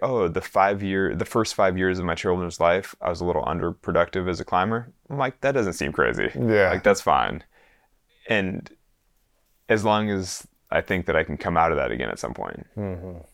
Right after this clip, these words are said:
Speaker 1: Like, if you just told me, you know, "You will underperform for five years while you raise your kids at the beginning," I'd be like, "That's totally fine." It'd be like going to college or something where you're like, "Okay, well,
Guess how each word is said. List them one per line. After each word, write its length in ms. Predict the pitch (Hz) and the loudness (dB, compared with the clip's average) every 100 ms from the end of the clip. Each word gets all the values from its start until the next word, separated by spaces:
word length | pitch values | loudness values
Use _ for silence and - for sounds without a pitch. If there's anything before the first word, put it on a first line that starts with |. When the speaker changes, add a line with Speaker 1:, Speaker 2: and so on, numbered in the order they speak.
| - | -6
Speaker 1:
Like, 180 | 110 107 | 0 0
if 120 | 110 | 2
you 120 | 120 | 2
just 160 | 120 117 | 0 0
told 200 | 117 104 | 2 2
me, 100 | 92 | 0
you 960 | 82 - - _ _ _ _ _ - 80 | -4 -8 -20 _ _ _ _ _ -8 -6
know, 100 | 65 | -4
"You 240 | 87 117 | 0 2
will 120 | 131 | 4
underperform 600 | 90 107 95 101 - 87 | 4 2 -2 -4 -2 -2
for 100 | 82 | -4
five 300 | 82 85 78 | 0 2 2
years 300 | 85 69 62 | 0 -2 -2
while 160 | 67 73 | 0 0
you 140 | 69 | 0
raise 240 | 60 53 - | -2 -4 -4
your 100 | 57 | -4
kids 300 | - 53 - | -4 -4 -6
at 100 | - | -12
the 60 | |
beginning," 300 | - - 50 | -8 -8 -6
I'd 100 | 50 | -4
be 60 | 80 | -2
like, 140 | 67 | 0
"That's 220 | - 67 - | 0 -2 -4
totally 240 | 67 60 | -6 -6
fine." 160 | - - | -4 -2
It'd 140 | 104 | 0
be 80 | 110 | 2
like 140 | 92 | 2
going 160 | 90 78 | 0 -4
to 40 | |
college 400 | - 58 50 - | 0 0 0 -4
or 60 | - | -6
something 340 | - - - 107 | -10 -10 -10 -8
where 120 | 90 | -6
you're 80 | 82 | -4
like, 140 | - | -2
"Okay, 240 | - - | -2 -2
well, 300 | 53 67 65 | -2 -4 -6